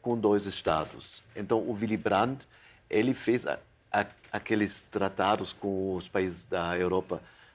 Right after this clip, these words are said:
eh, eh, de leste, com a Alemanha Oriental, pra ter uma convivência pacífica.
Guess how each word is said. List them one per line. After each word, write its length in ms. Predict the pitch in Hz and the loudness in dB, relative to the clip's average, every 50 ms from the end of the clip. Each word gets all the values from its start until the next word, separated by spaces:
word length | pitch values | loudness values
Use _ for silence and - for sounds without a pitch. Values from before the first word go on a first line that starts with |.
| _ _ - | _ _ -4
eh, 360 | - 104 90 87 90 85 - - | -2 0 0 2 0 0 0 0
eh, 140 | 98 90 87 | -2 -2 -2
de 100 | 71 82 | -4 -4
leste, 480 | 82 85 98 107 117 120 117 - - 107 | -2 2 4 4 4 2 0 -2 -8 -8
com 380 | - - 113 98 95 92 90 | -6 -2 -2 -2 0 0 -2
a 160 | 76 - - 95 | -2 0 0 0
Alemanha 400 | 92 95 90 90 90 92 90 71 | 0 0 0 0 -2 -2 -2 -2
Oriental, 600 | 90 98 101 101 101 101 101 - 95 104 117 113 - - - - - _ - | 0 0 0 0 -2 -2 -2 -2 0 0 0 -2 -4 -16 -20 -20 -20 _ 0
pra 320 | - 110 117 123 - - - - _ _ _ _ _ - | 2 4 6 6 4 2 -2 -8 _ _ _ _ _ 0
ter 100 | - 120 | 2 2
uma 180 | 120 123 123 120 | 2 4 2 -2
convivência 1000 | 120 - - 123 127 135 135 139 135 110 92 95 95 104 110 110 - - 123 120 | -2 0 0 0 0 0 0 -4 -6 -4 -2 0 0 0 0 -2 -2 -2 -2 0
pacífica. 880 | - - 123 120 - - 107 104 98 - - 90 - - - 73 - | 0 -2 -2 -2 -2 -4 -4 -6 -6 -6 -10 -12 -10 -8 -8 -8 -10